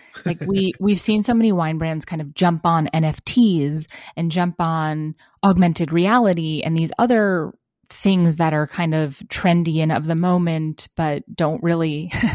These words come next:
Speaker 1: <laughs> don't really have much, um, as far as we know, like, long-term value. But these other things that seem more valuable or could potentially be more valuable, they just, like, haven't, haven't considered yet,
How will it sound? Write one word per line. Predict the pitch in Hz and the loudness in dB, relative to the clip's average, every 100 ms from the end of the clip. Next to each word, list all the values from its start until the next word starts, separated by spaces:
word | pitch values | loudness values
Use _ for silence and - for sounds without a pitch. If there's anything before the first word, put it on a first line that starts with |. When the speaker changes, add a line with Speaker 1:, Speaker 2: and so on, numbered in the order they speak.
| - | -2
Speaker 1:
<laughs> | - - - - | -8 -18 -18 -10
don't | 214 214 | -8 -4
really | 226 202 165 | -2 -2 -4
have | 170 165 160 170 | -6 -4 -4 -4
much, | 156 151 - - - - - | -4 -4 -6 -8 -8 -10 -8
um, | 156 147 147 - _ _ _ - | -6 -6 -8 -12 _ _ _ -4
as | 175 - | 0 2
far | 175 | 2
as | 165 139 | 2 0
we | 160 | 0
know, | 147 139 | 0 -2
like, | 139 | -2
long-term | 156 147 151 - 151 147 | -2 -2 -2 -4 -6 -4
value. | 143 139 147 143 135 151 - - - - _ - | -4 -6 -6 -6 -6 -8 -10 -20 -20 -20 _ -4
But | 185 - | -2 -2
these | - 170 160 - | -10 -6 -6 -2
other | 208 226 208 185 165 | 2 4 4 0 -2
things | - 165 156 156 | -6 -6 -6 -8
that | 151 - | -10 -10
seem | - 165 160 156 - | -10 -8 -8 -8 -10
more | 151 147 | -8 -8
valuable | 147 160 165 147 147 | -6 -6 -6 -8 -10
or | 139 - | -10 -2
could | 190 160 _ | 0 0 _
potentially | - - 160 - 151 | -8 -4 -4 -4 -8
be | 147 151 | -6 -8
more | 143 | -8
valuable, | 143 143 151 143 147 | -6 -6 -6 -6 -6
they | 143 | -6
just, | 135 143 - | -6 -6 -6
like, | 147 - _ _ _ _ _ - | -8 -10 _ _ _ _ _ -20
haven't, | - 165 156 139 127 - | -8 -4 -2 -4 -6 -10
haven't | 180 - 156 - | -10 -6 -6 -8
considered | - 151 156 160 151 143 139 | -8 -4 -2 -2 -4 -8 -8
yet, | 147 117 | -8 -8